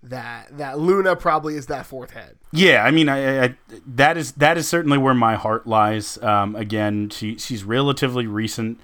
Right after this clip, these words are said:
Speaker 2: um, you know, uh, enough that, that, that I watched her play. She, she helped that team go to the, um, College World Series semifinals, um, a fifty-one win season in twenty thirteen,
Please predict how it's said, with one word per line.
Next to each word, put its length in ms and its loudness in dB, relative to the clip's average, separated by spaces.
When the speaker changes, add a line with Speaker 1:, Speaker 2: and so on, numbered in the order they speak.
Speaker 2:
um, 640 0
you 120 -2
know, 320 -4
uh, 300 -8
enough 460 -2
that, 240 -14
that, 160 -8
that 160 -8
I 140 2
watched 340 0
her 80 -6
play. 320 -6
She, 260 -10
she 140 -8
helped 180 -2
that 180 -4
team 240 -4
go 160 -2
to 120 -8
the, 320 -4
um, 520 2
College 260 2
World 220 -6
Series 280 -4
semifinals, 1000 -6
um, 220 -4
a 40 -6
fifty-one 880 -4
win 360 -2
season 520 -6
in 120 -8
twenty 340 -6
thirteen, 760 -4